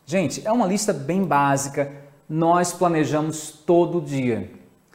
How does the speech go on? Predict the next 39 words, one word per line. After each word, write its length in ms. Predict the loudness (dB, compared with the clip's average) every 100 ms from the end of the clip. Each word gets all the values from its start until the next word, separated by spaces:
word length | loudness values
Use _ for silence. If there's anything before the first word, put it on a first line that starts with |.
| _ _
Eu 140 | 4
gosto 340 | 10 10 10 6
muito 280 | 6 4 4
do, 320 | 4 6 4
dos 220 | 0 -2
vídeos 360 | 0 0 0 4
da 80 |
Natália 300 | 4 4 2
Arcuri, 580 | 2 0 2 4 2 -2 -12 -20 _
é, 360 | 0 4 4 2
exceto 300 | 2 4 6
quando 100 | 4
ela 80 | 4
tá 100 | 4
fazendo 260 | 4 4 4
propaganda 460 | 4 4 4 2
do 80 | 2
banco 300 | 4 4 4
dela, 440 | 4 4 0 -8 -20 -20 _
né? 380 | -6 -4 -4 -6 -10
Mas 220 | -2 2
eu 40 | 6
gosto 280 | 6 6 2
muito 180 | 0
dos 160 | 0 -2
vídeos 260 | -2 -4 0
dela 540 | 2 2 -2 -8 -20 -12 0
quando 160 | 4
ela 260 | 6 4 2
estabelece 680 | 0 2 4 6 4 2 0
pra 120 | -2
pessoa 460 | -2 -4 -2 0
ter 160 | 0 0
uma 160 | 0 -2
reeducação 640 | -2 -2 0 0 0 -4
financeira, 680 | -4 -4 -2 0 2 0 -2 -12 -18 -4
metinhas 800 | 0 0 0 -2 0 0 -2 0
e 40 |
metonas. 800 | 0 0 0 0 0 -4 -8 -10